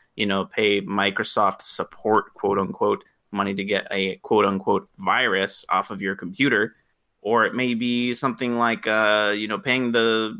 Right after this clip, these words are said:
fees that you owe, quote unquote, to the I R S and, and taxes, or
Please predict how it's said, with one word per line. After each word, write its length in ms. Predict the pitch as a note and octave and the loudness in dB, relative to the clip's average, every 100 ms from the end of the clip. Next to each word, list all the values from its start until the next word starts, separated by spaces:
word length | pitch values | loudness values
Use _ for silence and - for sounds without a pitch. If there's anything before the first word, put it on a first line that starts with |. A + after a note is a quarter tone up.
| - | -16
fees 340 | - B2+ B2 A#2 | -8 -4 -4 -2
that 160 | G#2+ | -4
you 240 | F#2+ G#2+ - | -4 -4 -2
owe, 440 | G#2+ C#3+ B2+ A2 A2 | 4 6 6 6 2
quote 280 | - A2 G#2 | 0 -2 -2
unquote, 480 | G#2 - G#2 G#2 - - | -6 -4 -2 -2 -8 -12
to 340 | A2 G2 G2 | -6 -4 -4
the 140 | F2 - | -4 -2
I 120 | F#2+ | 0
R 160 | F#2 | 2
S 300 | A2+ A#2+ - | 2 0 -4
and, 500 | G2 G2+ G2 F#2 F2 - | -6 -4 -4 -8 -12 -16
and 200 | D2 D#2 | -18 -10
taxes, 760 | - A#2+ - - A2+ A2+ G#2+ G2+ | -4 -4 -4 2 4 4 2 0
or 220 | G2 | -2